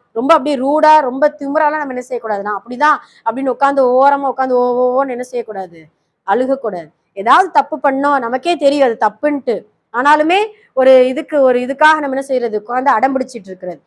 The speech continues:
அப்படியான வேலைகள்லாம் நம்ம செய்யக்கூடாது, செய்யவே கூடாது. இன்ஷா அல்லாஹ் அந்த உவைசுல் கர்னியுடைய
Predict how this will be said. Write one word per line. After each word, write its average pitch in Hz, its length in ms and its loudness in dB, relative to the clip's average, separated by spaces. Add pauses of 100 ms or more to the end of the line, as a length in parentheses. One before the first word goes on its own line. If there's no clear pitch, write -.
(240)
அப்படியான 208 180 -8
வேலைகள்லாம் 277 760 0
நம்ம 262 220 -6
செய்யக்கூடாது, 208 540 -8
செய்யவே 220 520 -6
கூடாது. 214 340 -4
இன்ஷா 196 80 -12 (120)
அல்லாஹ் 214 380 -2 (260)
அந்த 196 240 -8
உவைசுல் 311 520 0
கர்னியுடைய 247 640 0